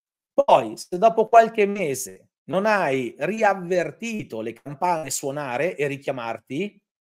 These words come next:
beh, allora vuol dire che quel percorso, magari per ora,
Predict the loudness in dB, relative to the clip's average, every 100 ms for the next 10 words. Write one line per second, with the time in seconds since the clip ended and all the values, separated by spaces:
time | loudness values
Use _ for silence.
0 | _ -4 -2 -2 0 4 6 4 0 -4
1 | -4 -4 -6 -8 -8 -2 -2 -2 -2 -2
2 | -2 0 0 0 -8 -6 -2 -2 -4 -2
3 | -2 0 2 2 2